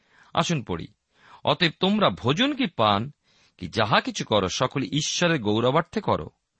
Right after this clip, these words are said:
মূল্যবান বা গুরুত্বপূর্ণ বিষয় হল আমাদের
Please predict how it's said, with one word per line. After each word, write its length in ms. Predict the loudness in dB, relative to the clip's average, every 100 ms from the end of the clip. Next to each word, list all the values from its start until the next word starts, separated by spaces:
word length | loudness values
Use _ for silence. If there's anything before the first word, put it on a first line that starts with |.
| _ _ _ _ -4
মূল্যবান 600 | 0 4 4 6 4 4
বা 120 | 0
গুরুত্বপূর্ণ 680 | 0 0 -2 -4 -6 -2 0
বিষয় 320 | 0 0 0
হল 260 | 0 -2 -6 -12 _ _ _
আমাদের 300 | -4 -2 -4